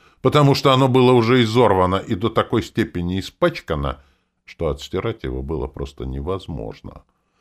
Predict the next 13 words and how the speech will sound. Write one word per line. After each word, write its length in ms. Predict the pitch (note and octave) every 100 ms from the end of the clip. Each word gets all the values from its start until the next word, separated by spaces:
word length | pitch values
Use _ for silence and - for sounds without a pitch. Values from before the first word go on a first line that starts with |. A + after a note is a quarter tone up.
| _ _
В 120 | A2+
ответ 320 | D#3+ E3 F#3+
на 100 | D#3+
немой 320 | C#3+ C#3+ C#3 C3+
вопрос 400 | C3 - D#3+ C3
благородной 580 | A#2+ A2+ A#2 A2+ G2+
дворянки 520 | G2 G#2 G#2 D#3+ D#3 F#3
эльфийка 480 | - - D3 D3
достала 500 | A#2+ A#2 - A#2+ G#2+
из 80 | G#2+
шкафа 380 | - - D3+ E3+
другое 480 | E3 D#3+ B2+ G#2 F#2
платье, 560 | G2+ F#2 F2+ F#2 E2+